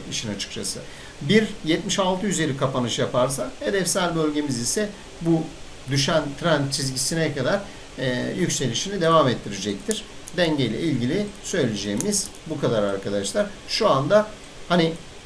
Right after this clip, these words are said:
aslında şeylerine de bakalım. Bakın aşırı alımda para girişi bu bölgede yapılmış ama bir düzeltme noktasına her an girebilir. Yani bir geri çekilme, bir düzeltmeye girebilir. Hüseyin takip etsin, bizi de bilgilendirsin. "Evet hocam,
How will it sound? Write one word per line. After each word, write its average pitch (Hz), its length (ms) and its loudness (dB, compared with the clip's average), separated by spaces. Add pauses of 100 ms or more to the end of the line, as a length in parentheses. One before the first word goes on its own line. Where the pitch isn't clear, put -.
(100)
aslında 160 340 2
şeylerine 165 460 4
de 151 80 6
bakalım. 143 360 2
Bakın 151 220 2
aşırı 127 340 2
alımda 190 520 4 (520)
para 135 180 6
girişi 180 420 2
bu 180 140 0
bölgede 185 300 4
yapılmış 185 580 2 (260)
ama 175 300 4
bir 175 140 2 (120)
düzeltme 165 580 4 (420)
noktasına 165 800 2
her 190 160 2
an 170 260 4
girebilir. 139 440 2
Yani 131 340 4
bir 139 100 2
geri 139 300 0
çekilme, 123 440 -2
bir 131 180 0
düzeltmeye 147 600 4
girebilir. 151 500 2
Hüseyin 165 380 2
takip 170 400 2
etsin, 202 380 0
bizi 120 200 2
de 151 100 2
bilgilendirsin. 143 760 2
"Evet 131 260 4
hocam, 104 260 0